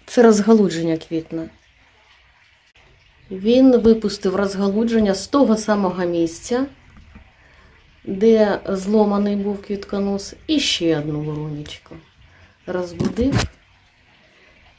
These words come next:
І всього чотири квіточки, все ж я побачила, як вона квітне,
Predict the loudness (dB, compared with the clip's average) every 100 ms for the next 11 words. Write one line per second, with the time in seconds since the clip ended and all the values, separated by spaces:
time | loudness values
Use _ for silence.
0 | _ _ _ _ -6 -6 -2 2 4 4
1 | 2 4 2 2 2 2 0 -2 -6 -4
2 | -4 -2 -2 0 0 -2 -2 -4 -4 -6
3 | -6 -4 -4 0 -2 0 -4 -6